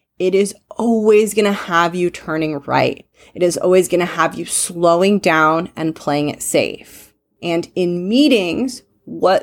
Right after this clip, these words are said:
that means is that you are going to contribute less. You are not going to have the courage to challenge other people.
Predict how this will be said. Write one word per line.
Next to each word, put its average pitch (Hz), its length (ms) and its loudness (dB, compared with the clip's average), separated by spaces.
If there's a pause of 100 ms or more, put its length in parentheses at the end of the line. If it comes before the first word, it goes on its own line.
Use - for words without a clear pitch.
(100)
that 180 280 0
means 208 880 0 (400)
is 180 220 0
that 175 240 2
you 190 160 0
are 185 80 0
going 175 240 -2
to - 80 -10
contribute 165 580 -6
less. 180 800 0 (200)
You 185 200 0
are 180 120 4
not 175 380 0
going 165 240 -4
to 196 80 -12
have 170 140 -6
the 156 60 -8
courage 156 300 -4
to - 120 -12
challenge 202 520 0
other 254 220 4
people. 262 580 0